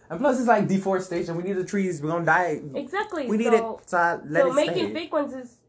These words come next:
Speaker 2: pretty much a good idea, saving the trees and everything.
Speaker 1: Mm-hmm.
Speaker 2: So I disagree with you.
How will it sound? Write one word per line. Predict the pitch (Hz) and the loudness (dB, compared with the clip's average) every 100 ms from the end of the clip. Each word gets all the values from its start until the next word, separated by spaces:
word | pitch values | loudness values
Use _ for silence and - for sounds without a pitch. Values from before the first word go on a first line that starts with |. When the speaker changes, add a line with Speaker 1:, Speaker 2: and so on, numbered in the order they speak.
| _ | _
Speaker 2:
pretty | 370 392 | -4 -4
much | 359 | -4
a | |
good | 294 294 | -4 -2
idea, | 294 262 | -2 -4
saving | 214 247 254 | -4 -4 -4
the | 285 | -6
trees | 294 285 | -4 -4
and | 208 | -6
everything. | 196 208 220 214 | -8 -12 -14 -12
Speaker 1:
Mm-hmm. | 139 160 175 180 - _ _ | -8 -6 -6 -8 -12 _ _
Speaker 2:
So | 190 202 202 | -8 -6 -8
I | 220 | -10
disagree | - 254 | -10 -6
with | 277 294 | -4 2
you. | 330 302 262 294 | 2 4 2 0